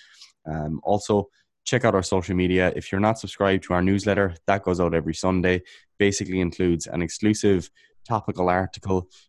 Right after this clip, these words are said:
long than any of our Instagram posts would be, um, but something that doesn't go on our other social media. So that's something that may be of interest to you. And even if you just wanna keep up with our own content and other content from around the internet that we think is useful, that's a really good place to keep up.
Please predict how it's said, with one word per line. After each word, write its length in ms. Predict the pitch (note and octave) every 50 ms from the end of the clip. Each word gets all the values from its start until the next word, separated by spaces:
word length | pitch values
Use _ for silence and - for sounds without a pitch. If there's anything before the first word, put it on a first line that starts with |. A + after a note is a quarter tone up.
| _ _
long 540 | F#2 F2+ G2 G2 G#2+ A2 A2 A2 A2 A2 A2 A2 _ _ _ _ _ _
than 140 | - F#2+ F2+
any 160 | F2+ F2+ F2
of 60 | E2+ F2
our 80 | E2+
Instagram 380 | E2+ E2+ - - - F2+ F2 E2
posts 300 | - F2+ E2+ - - -
would 120 | F2 D2+
be, 240 | - F2+ F2 E2 - _ - _ - E2
um, 180 | E2 E2 E2
but 140 | D2+ F2+ F2+
something 260 | - F#2+ E2+ F2 F2
that 120 | E2 D#2+ -
doesn't 260 | F2 E2 D#2 D#2+ -
go 120 | E2+ E2 D#2+
on 80 | D#2+
our 80 | D#2+ D#2+
other 140 | D#2 D2 D2+
social 340 | - - D#2 D#2+ - - D#2+
media. 320 | D#2+ D#2+ D#2+ D#2+ D#2 D#2
So 140 | - - E2+
that's 200 | E2+ E2+ - -
something 220 | E2+ E2 E2+ E2 D#2
that 80 | C#2
may 100 | D#2 E2
be 160 | D#2 D#2+ E2
of 100 | D#2+ -
interest 380 | A2+ A#2 G#2+ - A2 G#2+ - -
to 60 | G#2+
you. 260 | G#2 G#2 G#2+ G#2 G#2 _ - - _ _ -
And 100 | A2 B2
even 200 | C3+ C3 B2 A#2+
if 140 | G#2+ - -
you 60 | F#2+
just 180 | F#2+ F#2 - F#2+
wanna 140 | F#2 F#2
keep 260 | - - G2 F#2 - -
up 140 | F#2 E2+ - -
with 180 | F2 E2+ - _ -
our 200 | - F2+ F2+ F#2
own 220 | F2+ F#2 G2+ G2+ F#2+
content 560 | - G#2+ G2+ G2+ G#2+ - G#2+ G#2 A2+ - - -
and 120 | E2+ E2+ -
other 200 | - F2 F2 F2
content 480 | - - F#2+ F#2 F2 - F#2+ F2+ E2+
from 140 | - - F2
around 260 | E2+ E2 E2 E2 E2
the 140 | E2+ E2 E2+
internet 380 | F2+ G2 - A2+ G#2+ G#2+ G#2+ -
that 100 | - -
we 160 | E2 E2+ F2
think 260 | E2+ - F2+ F2 E2 F2+
is 140 | E2+ E2+
useful, 480 | F2+ G2 F#2+ - - A#2+ B2 B2+ B2+ - - - - - _ _ -
that's 220 | F#2 F2+ F2+ - F2
a 40 |
really 180 | E2+ E2+ E2+ D#2+
good 160 | D#2+ D#2 -
place 220 | - D2+ D#2 - -
to 100 | - -
keep 240 | - E2 D#2 -
up. 140 | D2 D#2 -